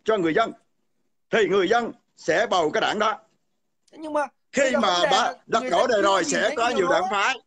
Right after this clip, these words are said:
Speaker 2: <clears throat>
Speaker 1: Em nói sao?
Speaker 2: Nhưng mà vấn đề là người dân
Speaker 1: Lật
Speaker 2: chưa
Speaker 1: đổ thì
Speaker 2: nhìn
Speaker 1: có
Speaker 2: thấy
Speaker 1: nhiều
Speaker 2: đảng
Speaker 1: đảng phái
Speaker 2: nào
Speaker 1: họ
Speaker 2: cả.
Speaker 1: ra.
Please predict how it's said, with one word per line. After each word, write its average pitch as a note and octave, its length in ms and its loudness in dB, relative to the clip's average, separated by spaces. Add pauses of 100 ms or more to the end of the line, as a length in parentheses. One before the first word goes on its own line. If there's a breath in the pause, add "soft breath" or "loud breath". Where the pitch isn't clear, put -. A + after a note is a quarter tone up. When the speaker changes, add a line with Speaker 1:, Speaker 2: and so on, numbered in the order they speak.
(260)
Speaker 2:
<clears throat> B3+ 200 -14 (1040)
Speaker 1:
Em A3 120 0
nói B3+ 100 0
sao? B3+ 300 0 (460)
Speaker 2:
Nhưng C#4 200 -16
mà C#4+ 80 -4
vấn D#4 180 -4
đề C#4 180 2
là B3 80 -10
người B3+ 140 -8
dân D4 120 0
Speaker 1:
Lật A#3+ 140 0
Speaker 2:
chưa - 60 0
Speaker 1:
đổ G3+ 120 4
thì C4+ 60 2
Speaker 2:
nhìn B3+ 60 -2
Speaker 1:
có C4 80 2
Speaker 2:
thấy C#4+ 80 0
Speaker 1:
nhiều B3 140 2
Speaker 2:
đảng A#3 120 0
Speaker 1:
đảng B3 120 -2
phái C#4 140 2
Speaker 2:
nào A#3+ 80 2
Speaker 1:
họ B3 60 0
Speaker 2:
cả. - 0 -
Speaker 1:
ra. C4 260 0